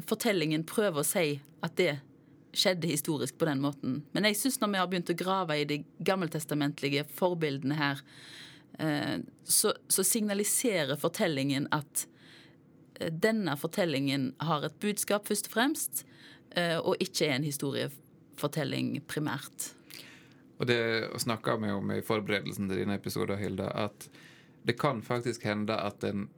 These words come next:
Speaker 2: norske oversettelsen dekker til litt av dette her,
Speaker 1: Mm.
Speaker 2: eh, billedfortellingpreget. Eh, fordi at den he-, oversetterne har be-, har en sånn idé om at dette er en fortelling om det som faktisk skjedde til Jesus,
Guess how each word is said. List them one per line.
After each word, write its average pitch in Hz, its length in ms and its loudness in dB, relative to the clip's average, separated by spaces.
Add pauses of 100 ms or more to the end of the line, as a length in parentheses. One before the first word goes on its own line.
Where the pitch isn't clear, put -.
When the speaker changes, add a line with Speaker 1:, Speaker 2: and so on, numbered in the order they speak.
Speaker 2:
norske 110 400 -2
oversettelsen 101 1040 -4 (120)
dekker - 680 -6
til 101 240 0 (100)
litt 107 260 -4
av 98 120 -2
dette 101 240 -4
her, 101 260 0
Speaker 1:
Mm. - 40 0
Speaker 2:
eh, 101 320 -2
billedfortellingpreget. 98 1500 -4 (640)
Eh, 110 180 0
fordi 113 280 0
at 101 240 -2
den 101 160 -2
he-, 107 100 -2
oversetterne 104 720 -2
har 98 120 -4
be-, 104 220 -4 (100)
har 117 100 2 (100)
en 107 60 -4
sånn 110 200 -4
idé 107 380 0
om 101 160 0
at 98 140 -4
dette - 300 -4
er 101 140 0
en 98 60 -6
fortelling 98 500 -4
om 98 100 -4
det 104 120 -2
som 107 140 -6
faktisk - 400 -6
skjedde 101 300 -2
til 101 140 -2
Jesus, 123 360 -2